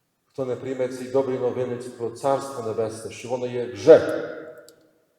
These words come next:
вже в Ісусі Христі, не в кар'єрі, не за кордоном, не в приємностях, не в інтернеті, не з тим хлопцем.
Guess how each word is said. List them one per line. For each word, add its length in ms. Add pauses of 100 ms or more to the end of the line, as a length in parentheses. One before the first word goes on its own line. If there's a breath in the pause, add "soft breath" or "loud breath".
(220)
вже 280
в 60
Ісусі 280
Христі, 680 (300)
не 120
в 160
кар'єрі, 460
не 100
за 140
кордоном, 640
не 120
в 120
приємностях, 720
не 120
в 60
інтернеті, 600
не 220
з 40
тим 160
хлопцем. 500